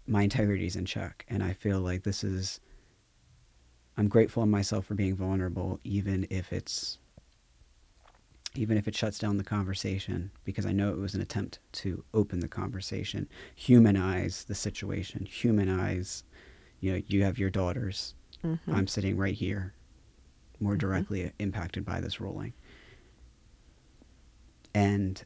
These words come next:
Speaker 1: as we've talked about, it's like the dominoes. You know, where will this all go? I don't know. So, but I'm grateful. I'm glad that we're both being vulnerable when it's, when we're the most afraid, I th-, instead of j-,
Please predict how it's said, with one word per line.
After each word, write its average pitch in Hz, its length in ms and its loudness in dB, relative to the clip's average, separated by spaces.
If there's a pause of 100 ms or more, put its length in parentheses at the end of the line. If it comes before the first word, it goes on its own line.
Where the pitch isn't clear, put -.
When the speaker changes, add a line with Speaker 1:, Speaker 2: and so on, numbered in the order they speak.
Speaker 1:
as 92 180 -4
we've 95 140 -4
talked 92 240 -4
about, 98 320 -4
it's 98 160 -6
like 92 120 -4
the 101 60 -4
dominoes. 90 760 -4 (2250)
You 82 140 -4
know, 87 140 -6 (260)
where 95 160 -2
will 95 140 -4
this 92 160 -4
all 95 100 -6
go? 98 240 -6 (100)
I - 60 -10
don't - 160 -6
know. 107 160 -8 (240)
So, 123 300 -12 (760)
but 104 120 0
I'm 98 80 4
grateful. 104 400 -2 (480)
I'm 98 120 2
glad 95 200 0
that 85 80 -4
we're 92 80 -2
both 90 200 -4
being 90 160 -2
vulnerable 104 540 -6 (400)
when 98 160 2
it's, - 300 -4
when 98 180 2
we're 95 140 0
the 95 80 -4
most 95 260 -2
afraid, 95 380 -4
I 95 80 -2
th-, - 100 -12 (180)
instead 98 320 -4
of 92 140 -4
j-, - 120 -14